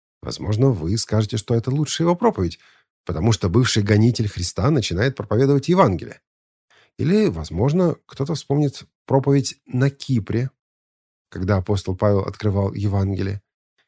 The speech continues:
Или в Антиохии Писидийской,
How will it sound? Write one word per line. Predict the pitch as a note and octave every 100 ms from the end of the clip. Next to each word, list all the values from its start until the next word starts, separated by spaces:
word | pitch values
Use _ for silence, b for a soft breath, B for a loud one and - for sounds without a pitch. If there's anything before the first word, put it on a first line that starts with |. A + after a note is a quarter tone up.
| _ -
Или | G3+ G3 - -
в | - F2+ G#2+
Антиохии | G2 - G2 B2 - C3
Писидийской, | G#2 G#2 - G2 F2+ F2 E2+ - A#2+ B2